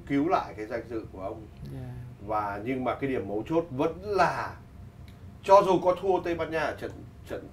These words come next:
Speaker 1: trận final, nhưng nếu cái bộ mặt của đội tuyển Anh thi đấu như trận vừa rồi
Speaker 2: Thì nó
Speaker 1: với
Speaker 2: khác.
Speaker 1: Hà Lan thì kể cả có thua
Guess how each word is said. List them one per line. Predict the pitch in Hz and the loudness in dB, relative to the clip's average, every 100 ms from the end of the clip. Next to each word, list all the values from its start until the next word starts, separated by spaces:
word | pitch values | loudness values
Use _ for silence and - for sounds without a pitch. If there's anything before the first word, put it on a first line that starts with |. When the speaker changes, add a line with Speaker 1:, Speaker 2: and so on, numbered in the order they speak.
| - | -10
Speaker 1:
trận | - - | -12 -6
final, | 117 110 95 87 - 92 | -4 -4 -6 -8 -12 -6
nhưng | 123 160 151 - - - - - - - - - - | -2 0 0 -6 -14 -18 -18 -18 -18 -20 -20 -18 2
nếu | 135 165 214 220 | 6 8 8 6
cái | 214 | 2
bộ | 196 | 2
mặt | 131 - - | 4 2 2
của | 120 104 | -4 -2
đội | 110 104 | -2 -4
tuyển | 104 | -6
Anh | 107 131 127 - | -4 -4 -6 -8
thi | 151 151 | -6 -2
đấu | 143 151 180 | 0 0 -2
như | 196 190 170 | -4 -4 -4
trận | - - 117 | -2 -4 -2
vừa | 120 | -4
rồi | 113 120 104 87 - - - - - - - - | 0 2 2 -2 -10 -16 -18 -18 -18 -18 -16 -10
Speaker 2:
Thì | 131 | -2
nó | 120 | 0
Speaker 1:
với | 143 | 2
Speaker 2:
khác. | |
Speaker 1:
Hà | 165 - | 4 4
Lan | 131 143 131 120 - - - - | 4 4 2 -8 -16 -18 -18 -12
thì | 127 | -2
kể | 147 127 117 | 2 2 4
cả | 110 - | 0 2
có | 135 - | 0 2
thua | 208 185 | 4 4